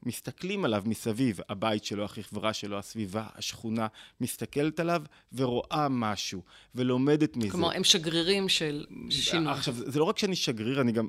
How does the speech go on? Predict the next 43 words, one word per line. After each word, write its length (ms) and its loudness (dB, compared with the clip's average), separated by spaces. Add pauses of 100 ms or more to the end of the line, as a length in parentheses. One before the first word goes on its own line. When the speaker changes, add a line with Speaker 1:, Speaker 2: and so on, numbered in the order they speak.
Speaker 1:
אני 340 -2
גם 120 2
משפיע 280 0
על 80 2
הסביבה, 380 2
זאת 160 -4
אומרת, 280 -4
אני 120 -2
מאיר. 320 2
אין 140 -2
אדם 220 4
שמאיר, 600 0
שעושה 360 -2
עבודה 340 4
על 100 4
עצמו 400 -2
וזה 180 -2
לא 100 0
ניכר. 420 -4 (480)
אז 100 -10
רגע, 200 0
אז 80 -6
אני 120 -2
רוצה 220 -2
לסגור 380 4
את 100 -2
הרעיון, 500 2 (340)
אז 80 -2
יש 160 4
משפיע, 400 0
יש 140 0
מקבל, 340 0
התפקיד 460 -4
של 120 0
המקבל 500 0
בסופו 460 -2
של 140 -2
דבר 380 4
זה 120 -2
לעלות 380 2
גבוה 340 2
יותר 220 0
מהמשפיע. 600 0